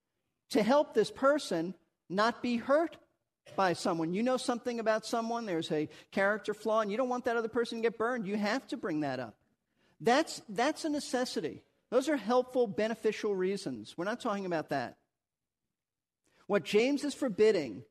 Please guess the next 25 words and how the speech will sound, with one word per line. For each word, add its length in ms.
is 220
running 460
down 320
someone 480
with 240
careless, 800
derogatory, 920
critical 560
comments 560
that 140
have 240
no 560
beneficial 560
effect 380
on 240
every, 260
uh, 140
on 160
anyone. 340
They, 140
they 220
serve 600
no 220
positive 580
purpose. 640